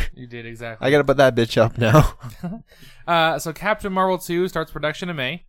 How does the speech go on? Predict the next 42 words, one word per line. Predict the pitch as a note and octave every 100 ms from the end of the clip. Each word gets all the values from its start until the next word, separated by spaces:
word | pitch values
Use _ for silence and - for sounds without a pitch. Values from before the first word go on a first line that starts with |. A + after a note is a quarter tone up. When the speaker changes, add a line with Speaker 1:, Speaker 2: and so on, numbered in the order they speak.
| -
Speaker 1:
Exciting. | - C#3 B2+ D3+
So, | C#3+ B2+ -
uh, | B2+ B2
was | C3 B2+
it | A#2
Speaker 2:
For | A2+
Speaker 1:
is | A#2+
Speaker 2:
who? | A#2
Speaker 1:
April? | G2 G2+ A2
Speaker 2:
Who's | A2
excited | G#2 - F#2+ F2+
for | F2+
that? | F2 F2 - _ _ _ _ _ _ _ _ _ C3
Speaker 1:
I |
mean, | C3 A#2+
it's |
Marvel, | A#2 B2+ A#2 A2 A2+
so. | A2+ G#2+ A2 - - _ _ - C3+ _
Speaker 2:
But | F#2+ F2
Mitchell, | G2 - F#2
it's | -
Captain | G2 F#2 F2+
Marvel. | F#2 G2+ G2+ A2 -
<laughs> | - - - - _ _ _
Speaker 1:
But | C3+ B2
it's | A#2 -
Marvel. | A#2+ A#2 A#2 A#2+
You, | F#3+ G#3+
okay, | F3+
even | G3 B3
Captain | G#3 A3 D4+
Marvel, | F3+ F3+ E3+
which | D3+
is | D3
not | E3
my | D3+
favorite | D#3+ D3
film | C#3 C#3
out | C3+
of | B2+
the |
Marvel | B2 B2